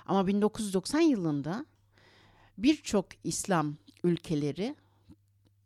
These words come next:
hatırladığıma göre kırk yedi olması lazım ya da kırk beş, e, ülke bir anlaşma, sözleşme imzaladılar. Kairo'nun in-, İslam İnsan Hakları Sözleşmesi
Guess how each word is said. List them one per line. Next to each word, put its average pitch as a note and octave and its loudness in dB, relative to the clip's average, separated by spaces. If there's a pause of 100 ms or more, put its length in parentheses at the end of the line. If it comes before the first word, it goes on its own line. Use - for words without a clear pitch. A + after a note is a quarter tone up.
(180)
hatırladığıma D#3 -6
göre D3 -4
kırk - -14
yedi D#3+ -8
olması C3+ -8
lazım C#3 -6
ya C#3 -8
da C#3 -8
kırk - -14
beş, E3+ -6 (540)
e, D3+ -10 (340)
ülke E3 -4 (1080)
bir A3+ 2
anlaşma, A#3 4
sözleşme F3+ 0
imzaladılar. D3 -4 (480)
Kairo'nun G3+ 2 (180)
in-, F3+ -2 (140)
İslam B3 -2 (460)
İnsan F#3+ -4
Hakları E3 -4
Sözleşmesi B2 -8